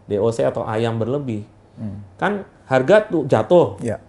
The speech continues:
Speaker 1: Kemudian solusinya aborsi.
Speaker 2: Hmm.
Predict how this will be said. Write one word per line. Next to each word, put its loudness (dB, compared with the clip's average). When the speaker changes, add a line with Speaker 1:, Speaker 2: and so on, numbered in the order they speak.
Speaker 1:
Kemudian 0
solusinya 0
aborsi. -2
Speaker 2:
Hmm. -6